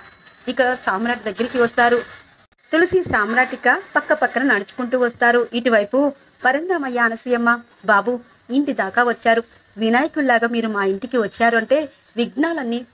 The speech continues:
పూర్తయిపోతాయని అర్థం" అనగానే ఇటువైపు నందు, లాస్యకి కోపం వస్తూ ఉంటుంది. "చూడు సామ్రాట్, రానని చెప్పాడు, కానీ ఇప్పుడు వచ్చేసి వీళ్ళందరితో కలిసిపోయాడు" అని అంటుంది. "చూడు లాస్య,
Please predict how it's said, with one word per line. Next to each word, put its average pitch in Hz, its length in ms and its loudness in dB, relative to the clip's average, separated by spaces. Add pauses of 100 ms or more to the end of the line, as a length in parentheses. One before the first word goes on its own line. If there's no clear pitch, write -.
పూర్తయిపోతాయని 233 800 -4
అర్థం" 233 400 -4
అనగానే 240 520 -4 (240)
ఇటువైపు 277 580 -4 (100)
నందు, 196 320 -6
లాస్యకి 240 380 -12
కోపం 226 320 -8
వస్తూ 233 240 -8
ఉంటుంది. 226 460 -4 (340)
"చూడు 233 180 -2
సామ్రాట్, 214 440 -4 (340)
రానని 302 320 0
చెప్పాడు, 220 400 -6 (180)
కానీ 202 220 -2
ఇప్పుడు 220 220 -4
వచ్చేసి 240 540 0 (240)
వీళ్ళందరితో 254 520 0
కలిసిపోయాడు" 226 720 -4
అని 233 160 -6
అంటుంది. 226 400 -6 (340)
"చూడు 240 120 0
లాస్య, 240 360 -2